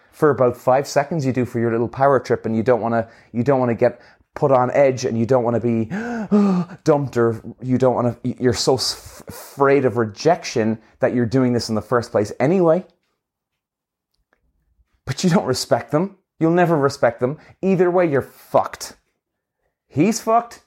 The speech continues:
You're fucked. It all is doomed. Now, I, I know we're going a million miles down the road from the first date here, uh, even before the first date to fucking marriage, right? But, you know, stay with me here. Give me, give me a little bit of rope here.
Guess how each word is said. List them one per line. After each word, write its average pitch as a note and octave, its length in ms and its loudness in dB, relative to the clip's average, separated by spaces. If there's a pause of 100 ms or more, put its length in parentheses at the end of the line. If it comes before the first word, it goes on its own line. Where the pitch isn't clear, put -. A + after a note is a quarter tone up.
You're C#3 320 0
fucked. G3 500 -4 (340)
It C3 160 -4
all E3 340 2
is C#3+ 220 -2
doomed. G#2+ 500 0
Now, A2+ 140 0
I, A2 240 2
I C3 40 2
know A#2+ 120 2
we're A2+ 100 2
going A2 380 -4 (360)
a G2 80 -10
million F3 440 4
miles D3+ 280 2
down C#3+ 220 0
the B2 80 2
road B2+ 180 2
from A#2+ 120 -6
the G#2+ 80 -6
first G#2 300 -4
date G#2+ 200 2
here, F#2 300 -4
uh, G2+ 180 0
even G#2 240 -4
before D3+ 340 0
the B2 80 0
first A2 300 -2
date G#2 220 -2
to A2+ 100 -4
fucking G2+ 300 -6
marriage, G2+ 360 0
right? G#2 220 2
But, A2 160 -4 (240)
you C#3+ 120 0
know, F#2+ 220 -6
stay F3+ 240 0
with D#3+ 180 2
me A#2+ 100 0
here. F#2 240 -6 (720)
Give C#3 100 0
me, C#3 80 0 (180)
give F3 80 2
me E3+ 80 -2
a D#3+ 40 0
little C#3 160 4
bit A#2+ 100 -2
of A2+ 80 0
rope A2+ 220 0
here. F#2+ 220 -12